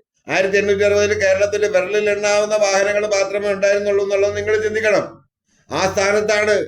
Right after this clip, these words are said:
ഇന്നൊരു പേപ്പറിൽ എഴുതിയാൽ തീരാത്തത്ര സംഖ്യയിൽ വാഹനങ്ങളുള്ള കേരളത്തില് ആ ആയിരത്തി എണ്ണൂറ്റി അറുപതിൽ ഐ പി സി പ്രകാരം നിയമം നടപ്പാക്കിയിട്ട് വല്ല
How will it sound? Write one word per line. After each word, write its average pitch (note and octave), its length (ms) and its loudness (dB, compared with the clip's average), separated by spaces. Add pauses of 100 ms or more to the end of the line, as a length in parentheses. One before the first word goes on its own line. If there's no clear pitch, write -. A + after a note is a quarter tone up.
(440)
ഇന്നൊരു G#3 320 0
പേപ്പറിൽ G3+ 380 2
എഴുതിയാൽ G#3+ 280 2
തീരാത്തത്ര G#3+ 520 0 (100)
സംഖ്യയിൽ G3+ 360 2 (300)
വാഹനങ്ങളുള്ള G3 640 0 (100)
കേരളത്തില് F#3 480 0 (1160)
ആ F#3+ 40 -2 (200)
ആയിരത്തി G#3 340 0
എണ്ണൂറ്റി A3 300 0
അറുപതിൽ A3 240 0 (120)
ഐ G#3 120 0
പി G#3+ 120 -6
സി G3+ 120 -8
പ്രകാരം G#3+ 340 0 (1040)
നിയമം G#3+ 300 2 (640)
നടപ്പാക്കിയിട്ട് G#3 560 0
വല്ല G#3 120 0